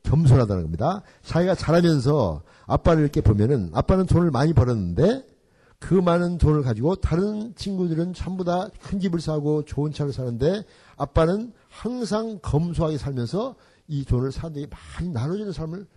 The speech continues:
살아왔다. 그러면서, 어, 어, 아빠의 인생을 제가 쭉 이렇게 살펴보면은, 어,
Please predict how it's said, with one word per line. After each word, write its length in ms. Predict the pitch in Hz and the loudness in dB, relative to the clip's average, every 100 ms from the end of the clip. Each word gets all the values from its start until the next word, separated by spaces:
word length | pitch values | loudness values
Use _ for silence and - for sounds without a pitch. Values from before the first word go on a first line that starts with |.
| _ | _
살아왔다. 1000 | - 165 123 92 104 98 87 80 76 85 _ _ _ _ _ _ | -10 -4 -2 -2 -4 -4 -4 -6 -10 -18 _ _ _ _ _ _
그러면서, 640 | - 165 190 160 196 240 247 - - | -2 2 2 4 4 2 -2 -14 -4
어, 440 | 117 113 107 101 98 98 92 92 _ _ - | 0 2 2 0 -4 -10 -18 -20 _ _ -6
어, 600 | 98 104 101 107 101 80 | -2 0 -2 -6 -10 -2
아빠의 560 | 120 - 196 185 190 175 110 | 0 2 4 4 4 0 -4
인생을 420 | 160 170 165 160 | -2 0 2 0
제가 220 | 147 147 147 | 0 -2 -2
쭉 180 | - - - | -6 -10 0
이렇게 420 | 170 - 151 147 | 0 2 2 2
살펴보면은, 880 | - 170 165 151 117 117 135 226 262 - - - | 0 -2 0 2 0 0 0 0 -4 -16 -20 -4
어, 220 | 104 | -2